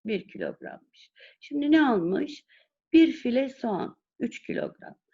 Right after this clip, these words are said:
bir filo, file patates beş kilogram, bir çuval un on kilogram. Toplayalım, kaç eder? On sekiz.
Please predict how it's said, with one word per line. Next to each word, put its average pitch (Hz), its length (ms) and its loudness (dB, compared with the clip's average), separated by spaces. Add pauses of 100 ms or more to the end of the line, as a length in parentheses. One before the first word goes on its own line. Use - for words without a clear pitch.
(280)
bir 269 220 0
filo, 175 480 -6
file 190 340 -6
patates 220 760 -6 (240)
beş 247 280 0
kilogram, 175 720 -6 (240)
bir 294 220 -2
çuval 170 480 -8
un 330 360 -4 (160)
on 202 220 -2
kilogram. - 540 -14 (600)
Toplayalım, 277 1160 0
kaç 294 260 -4
eder? 302 560 -4 (260)
On 226 200 0
sekiz. - 400 -12